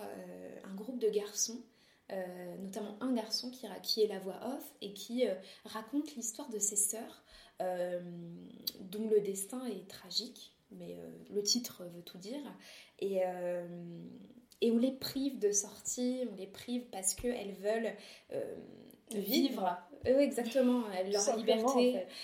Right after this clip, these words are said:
Speaker 1: Euh, et il y a des, des choses, euh, assez mignonnes, assez drôles. Je pense notamment à la scène où elles vont au bal. Et, euh, elles ont, elles, euh, l'une d'elles a brodé sur sa culotte le nom, euh, du mec qui l'accompagne.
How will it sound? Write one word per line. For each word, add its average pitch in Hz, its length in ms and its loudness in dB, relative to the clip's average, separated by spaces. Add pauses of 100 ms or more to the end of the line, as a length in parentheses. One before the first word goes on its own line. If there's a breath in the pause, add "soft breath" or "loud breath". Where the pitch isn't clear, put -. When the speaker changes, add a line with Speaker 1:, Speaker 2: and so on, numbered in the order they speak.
(240 loud breath)
Speaker 1:
Euh, 190 440 -4 (340)
et - 80 -2
il 202 60 -2
y 202 60 4
a 190 40 4
des, 202 220 -6 (280)
des 202 140 4
choses, 220 540 4
euh, 190 140 -8 (300 loud breath)
assez 214 300 6
mignonnes, 226 460 0
assez 202 260 -2
drôles. 202 480 4
Je - 100 -6
pense - 260 -4
notamment 208 400 -2
à 220 80 -6
la 185 180 -10
scène 233 440 0
où 202 60 -4
elles 196 140 -4
vont 202 240 -8
au 202 40 -4
bal. 208 420 -4 (760 loud breath)
Et, 214 280 10
euh, 185 440 0 (260)
elles 202 460 6
ont, 208 200 -10
elles, 196 260 -6
euh, - 880 -10
l'une 220 180 0
d'elles 233 200 8
a 202 80 6
brodé 220 380 2
sur - 160 -6
sa 196 120 -4
culotte 220 460 -6
le 208 160 6
nom, 247 260 4 (440 loud breath)
euh, 202 60 -8
du 190 200 -8
mec 220 220 2
qui 226 180 0
l'accompagne. 247 640 12